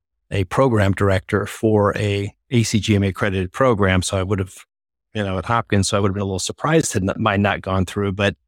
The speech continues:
there were other individuals who had been practicing in the stroke area who did not have a, couldn't get there or felt they couldn't get their certification. So this led to some challenges. And the reason I bring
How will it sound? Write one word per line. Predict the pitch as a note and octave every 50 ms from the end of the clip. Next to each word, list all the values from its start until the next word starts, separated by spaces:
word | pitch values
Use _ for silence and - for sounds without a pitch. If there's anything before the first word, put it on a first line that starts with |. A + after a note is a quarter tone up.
| _ _ _ _ _ -
there | A2+ A2 A2 A2 G#2+ G#2 - -
were | B2+ A2+ A#2 A#2+ A#2+ A#2+ A#2+ A#2 A#2 A#2
other | C3 A2+ A2 A2+ A2 G#2+ G#2 G2+ - -
individuals | - A#2+ G#2+ G2+ G2+ F#2 B2+ D3 D3+ - - G#2+ F#2 F#2+ -
who | - - A2 G2
had | F2+ G2+ G2+ F#2+ G2
been | - G#2 G2 G2 F#2+ F#2+ F#2+ F#2+ _ _ _ _ _ _ _ _ _ _ -
practicing | - A#2 G#2 G#2 - - - - - A2 G#2 G2+
in | G2
the | F#2+ F#2+
stroke | - - - - G#2 G#2 G2 - -
area | - - B2 A#2+ A#2+ A#2 G#2+ G2+ G2 F#2+ G2
who | - - - A2 G#2+ G2+ G2+ - _ _ _ _ -
did | A2+ G2
not | G2 G#2+ G#2+ G#2+ G#2+ G2+
have | - - A2+ G2+ G2+ F#2 -
a, | G2 G2+ G2 G2 G2 G2 G2+ - _ _ _ _ _ _ _ _ _ _ _ _ _
couldn't | - - A2 F#2+ G2
get | F2 A#2+ B2 A#2+ _ -
there | - A#2 G#2 G#2 G2+
or | - G#2 E2+
felt | - - C#3 C3 -
they | A2 F#2
couldn't | - - G#2 F2+ G2+ F2+
get | G2+ G2 - -
their | G#2 F#2+
certification. | - - G#2 G2 - - G#2 - - B2+ B2 A#2 - - - - - _ _ _ _ _ _ _ _ _ _ -
So | - - A2+ G#2
this | A#2+ A#2 - -
led | A2+ A2+ A2 G#2+ G#2 G#2
to | - - A#2 G#2 G2 F#2+ F#2+ F#2+ G2+ - _ _ _ _ _ _ _ _ _ _ -
some | - - A2+ G#2
challenges. | - - A#2+ A#2+ A2+ - - - - -
And | - G2+
the | G#2+ G#2+
reason | A2+ C3 D3 C3+ B2 B2+ G#2+
I | G2+ F#2+ F2+
bring | F2 A2 G#2+ G#2+ G#2 G#2 G#2 G2+